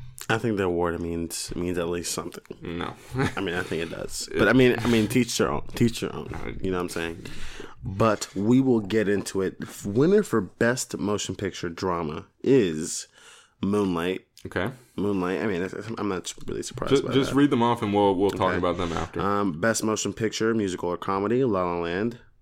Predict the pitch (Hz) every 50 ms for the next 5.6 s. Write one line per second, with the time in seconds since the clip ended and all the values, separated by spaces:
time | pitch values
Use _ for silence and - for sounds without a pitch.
0 | _ - 107 104 101 - - 123 - - 120 123 123 113 - 110 104 104 101 98
1 | 98 101 - - - 113 127 127 - - - - - 90 90 87 87 85 85 -
2 | - 90 - - 92 85 - - 87 82 90 87 85 87 98 113 131 - - -
3 | - - - - - - - - - - _ _ - - 95 101 98 101 - -
4 | _ - 110 104 107 98 107 104 101 - - 110 92 123 131 135 - - - _
5 | - - 104 98 - - - - 113 110 104